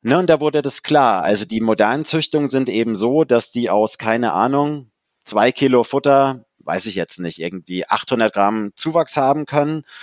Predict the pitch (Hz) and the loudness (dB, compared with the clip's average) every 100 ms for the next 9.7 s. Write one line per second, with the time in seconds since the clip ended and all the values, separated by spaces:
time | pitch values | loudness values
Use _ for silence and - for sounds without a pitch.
0 | - - _ 123 117 - - 82 101 107 | -20 -20 _ -2 -2 -2 -4 -2 0 0
1 | 90 104 104 104 - 104 120 - 95 110 | -2 -4 -4 -6 -2 0 2 2 0 0
2 | 107 95 92 87 - - - 87 78 90 | -2 2 2 2 -2 -10 -16 -16 -14 -10
3 | 87 92 107 101 98 95 98 107 - 101 | -8 -4 -4 -2 -2 -2 -4 -6 -2 -2
4 | - 127 120 117 110 107 101 98 110 117 | -2 -2 0 2 2 0 -2 -6 -4 0
5 | 151 151 135 123 127 127 120 107 104 110 | 0 -2 -4 -2 -2 -4 -4 -6 -4 -4
6 | 104 69 90 123 123 - 104 113 - 117 | -2 -2 -2 -2 -6 -6 -4 -6 -8 -10
7 | - 90 107 98 - 90 95 _ 104 98 | -4 -4 -4 -8 -6 -4 -4 _ -6 -4
8 | - 127 147 - 92 101 - 107 120 101 | -2 0 0 -4 -8 -6 -4 -4 0 -2
9 | 101 95 - 90 98 - 101 | -2 -6 0 0 0 0 -2